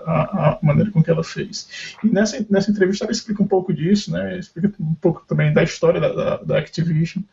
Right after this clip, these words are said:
é, da década de setenta, e de como é que era ser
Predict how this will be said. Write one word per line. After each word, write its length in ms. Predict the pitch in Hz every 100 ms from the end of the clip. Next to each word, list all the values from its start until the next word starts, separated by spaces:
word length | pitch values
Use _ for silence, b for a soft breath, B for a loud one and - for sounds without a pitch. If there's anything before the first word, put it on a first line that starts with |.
| _
é, 400 | - - - -
da 200 | - 151
década 200 | - 151
de 60 | 165
setenta, 640 | - 160 - 160 175 208 208 _ _
e 140 | 160 165
de 100 | 196
como 160 | 226
é 20 | 247
que 120 | -
era 180 | 208 208
ser 480 | - 185 185 202